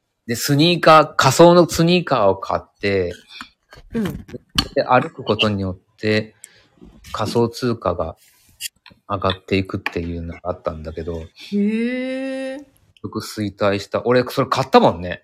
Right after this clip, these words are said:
Speaker 1: 確か。
Speaker 2: なんかさ、ポカユさんそういうの、資産運用的なの好きね。
Speaker 1: それ、そっから来たからね。え、で、エヌエフティーを知ったんだよね。
Speaker 2: へー。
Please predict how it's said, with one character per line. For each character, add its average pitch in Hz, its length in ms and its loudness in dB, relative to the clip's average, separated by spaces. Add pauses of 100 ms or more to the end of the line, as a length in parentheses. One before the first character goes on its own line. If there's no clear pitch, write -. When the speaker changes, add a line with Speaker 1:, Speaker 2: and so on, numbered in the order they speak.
Speaker 1:
確 - 260 -10
か。 - 180 -14 (880)
Speaker 2:
な 392 140 -2
ん 415 40 -12
か 330 120 -6
さ、 240 200 -4
ポ - 180 -6
カ 453 180 2
ユ 494 80 -2
さ 381 120 -2
ん 247 80 -4
そ 320 160 -4
う 320 40 0
い 320 40 -2
う - 20 -2
の、 233 160 -2
資 247 180 -4
産 359 300 2
運 381 140 0
用 240 240 -2
的 285 400 -4
な 277 120 -4
の 196 120 -4
好 190 60 -8
き 214 160 -6
ね。 156 260 -10 (480)
Speaker 1:
そ 185 180 -6
れ、 208 380 -4
そ 202 160 -4
っ 202 120 -12
か 285 120 2
ら 311 100 0
来 370 140 -4
た 214 120 4
か 101 100 2
ら 92 100 -2
ね。 110 400 -2
え、 139 40 -18
で、 208 280 2
エ 151 40 2
ヌ 143 80 0
エ 139 80 2
フ 139 80 -6
テ 143 120 -2
ィ - 20 2
ー 113 40 0
を 104 40 -4
知 98 140 -12
っ - 20 -20
た 90 160 -8
ん 85 160 -16 (320)
だ 87 80 -12
よ 226 60 -6
ね。 107 120 -2
Speaker 2:
へ - 40 -2
ー。 294 760 -6